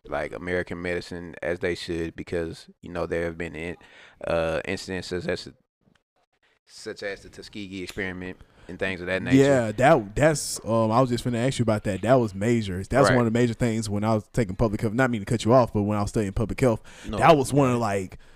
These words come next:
Speaker 2: that was a big thing. Like, that was
Speaker 1: Right.
Speaker 2: an eye opener for me. Like, learning about that, I was like, "Nigga, what?" No wonder. You know what I'm saying? We
Speaker 1: Right.
Speaker 2: had such a distrust. Like, stuff like that is crazy. But what you were saying
Speaker 1: And,
Speaker 2: though?
Speaker 1: I mean, but that's just one of many things. Like, I remember
Speaker 2: Yeah.
Speaker 1: seeing incidents of them, like, performing on women,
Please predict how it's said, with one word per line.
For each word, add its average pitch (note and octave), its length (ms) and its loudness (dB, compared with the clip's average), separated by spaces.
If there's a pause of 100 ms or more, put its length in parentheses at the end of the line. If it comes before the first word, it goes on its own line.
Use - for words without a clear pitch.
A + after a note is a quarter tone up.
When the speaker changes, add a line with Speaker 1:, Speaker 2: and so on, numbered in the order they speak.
(640)
Speaker 2:
that C3+ 100 8
was D#3+ 100 8
a B2+ 80 -2
big C#3+ 300 4
thing. D3+ 400 2
Like, G#2 200 0
that G#2 120 6
was E3+ 100 10
Speaker 1:
Right. F#2 100 4
Speaker 2:
an - 40 -8
eye D3+ 160 10
opener A#2+ 260 2
for A#2 160 0
me. G#2 160 -2
Like, G2 220 -2
learning C#3+ 240 6
about G#2+ 220 0
that, A2 120 -4
I D#3 100 0
was C#3+ 100 0
like, A#2+ 160 -2
"Nigga, C#3+ 160 0 (100)
what?" D#3+ 500 6
No E3 160 4
wonder. F3+ 380 2
You C#3+ 160 0
know D3+ 120 4
what D3 40 4
I'm C#3+ 60 2
saying? C#3+ 320 2
We C3+ 100 6
Speaker 1:
Right. C#3 140 6
Speaker 2:
had C3+ 100 4
such C#3 160 2
a B2+ 100 2
distrust. C3 520 2
Like, G#2 100 -2
stuff E3+ 220 2
like A#2+ 100 2
that F3 120 2
is B2 100 -2
crazy. C#3 340 0
But G2 120 -8
what A#2+ 100 -8
you C#3+ 60 -2
were B2+ 40 -2
saying A#2 200 2
Speaker 1:
And, D3+ 100 -2
Speaker 2:
though? D#3+ 120 0 (260)
Speaker 1:
I G#2+ 60 -2
mean, A2+ 280 -2
but F2 180 -2
that's A#2+ 180 4
just F#2+ 200 -2
one G#2 260 0
of F#2+ 100 -4
many G#2 220 -2
things. G2 360 -4
Like, D2+ 140 -2
I D2 80 0
remember G#2 300 -2
Speaker 2:
Yeah. C3+ 80 -2
Speaker 1:
seeing F#2 360 -4
incidents F#2 540 -6
of E2+ 320 -4 (260)
them, F#2+ 360 -4
like, E2+ 340 -4
performing G2 420 -4
on F#2 220 -4
women, F#2+ 580 -6